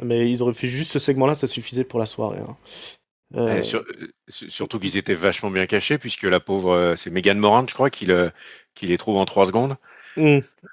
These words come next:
Speaker 2: Ouais. Bon, ben, euh, et, et alors donc, bah, ça, c'était ça la deuxième partie de l'angle dont je parlais tout à l'heure avec, euh,
Speaker 1: Hmm.
Speaker 2: Euh, Baron Corbin, enfin, Happy Corbin qui balance, euh, Madcap Moss dans le match contre, euh, on voit la tronche qu'il fait.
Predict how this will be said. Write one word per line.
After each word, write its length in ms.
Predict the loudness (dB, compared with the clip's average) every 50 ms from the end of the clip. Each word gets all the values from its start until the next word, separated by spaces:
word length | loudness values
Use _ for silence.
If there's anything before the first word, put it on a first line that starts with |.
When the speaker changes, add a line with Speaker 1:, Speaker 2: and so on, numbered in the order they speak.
| -20 -20 -20 _ _ 4
Speaker 2:
Ouais. 200 | 4 6 6 6 4 4 2 0 -4 -6 -6 -6 -6 -8 -12 _ _ _
Bon, 180 | 4 4 4 6
ben, 80 | 6 6
euh, 720 | 8 8 8 8 6 6 6 8 8 8 6 6 4 2 -4 -6 -10 -10
et, 240 | -8 -4 -2 -2 2
et 80 | 4 4
alors 180 | 4 4 4 4
donc, 200 | 0 0 0 2
bah, 120 | 2 2 4
ça, 180 | 4 2 2
c'était 320 | 2 2 0 2 2 2 2
ça 160 | 4 4 4
la 100 | 4 4
deuxième 240 | 2 2 0 2 2
partie 240 | 2 0 0 0 -2
de 80 | 0 2
l'angle 160 | 2 2 0 -2
dont 80 | -4
je 80 | -2 2
parlais 180 | 2 4 4 2
tout 100 | 0 0 0
à 60 | 2
l'heure 160 | 4 4 4 4
avec, 280 | 4 2 0 0 2
euh, 380 | 4 4 6 6 6 4 2 0
Speaker 1:
Hmm. 40 | -2 -6 -20 -20 -20 _ _ _ -6
Speaker 2:
Euh, 80 | -2 2
Baron 260 | 4 6 6 4 4
Corbin, 380 | 4 4 4 4 4 0 -4 -4
enfin, 240 | -2 -2 -2 -2 0
Happy 340 | 0 0 0 0 -2 -6 -2
Corbin 400 | 2 4 4 4 4 2 -2 -2
qui 160 | -4 -6 -2
balance, 440 | 2 4 4 6 4 2 0 -2 -2
euh, 140 | 0 0 2
Madcap 340 | 0 0 -2 0 -2 -2 -2
Moss 160 | -2 -6 -4
dans 120 | -2 -2 -2
le 40 | 0
match 160 | -2 -2 -2
contre, 280 | -4 -10 -10 -4 0 2
euh, 300 | 4 4 4 4 2 2
on 80 | 0 0
voit 100 | 2 0
la 80 | 0
tronche 220 | 0 0 -6 -8 -8
qu'il 140 | -10 -8 -2
fait. 220 | 0 0 0